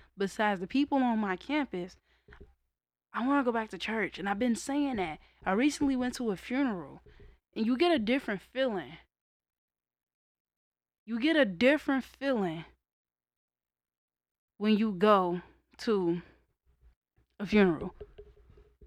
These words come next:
I mean, to a church. When you in a, in a church building,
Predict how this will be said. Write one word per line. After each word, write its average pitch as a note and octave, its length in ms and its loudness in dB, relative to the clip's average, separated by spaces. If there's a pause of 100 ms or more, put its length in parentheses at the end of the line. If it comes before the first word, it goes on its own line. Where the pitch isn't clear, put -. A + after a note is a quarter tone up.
I A3 60 2
mean, A3 260 10
to G3+ 120 -2
a F#3+ 40 2
church. E3+ 440 -4 (260)
When G#3+ 120 2
you B3+ 140 2
in D4 260 10
a, C4 100 8 (260)
in A#3 160 2
a G#3 100 6
church C#4 520 -2
building, G#3+ 520 -4